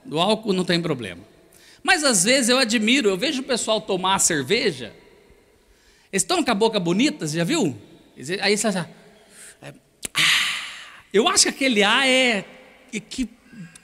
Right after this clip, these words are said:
coisa ruim que eu tô tomando, eu acho sempre isso. Mas ele faz bonita, cara. Aí ele toma assim, é mais ou menos isso. A bebidinha gelada, bonita, que ele toma,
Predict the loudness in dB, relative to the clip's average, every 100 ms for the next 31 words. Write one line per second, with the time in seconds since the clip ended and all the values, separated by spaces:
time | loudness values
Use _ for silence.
0 | _ _ _ _ 0 2 2 0 2 4
1 | 6 4 -2 -6 -2 0 2 4 2 2
2 | 2 2 0 0 -2 -2 -6 -14 -8 2
3 | 4 4 0 0 0 0 0 2 2 2
4 | -2 2 0 0 -4 -12 -20 -20 -20 -20
5 | -20 -20 _ _ _ -6 -2 -2 -4 -2
6 | 0 2 2 2 2 0 -2 -2 0 2
7 | 2 2 2 2 0 0 -2 0 -2 -4
8 | -10 -20 -14 -2 -2 -2 0 2 4 2
9 | 2 2 0 -2 -8 -6 0 4 6 6
10 | 2 -16 -16 -16 -20 -20 -20 _ -2 -2
11 | 0 2 4 4 0 -6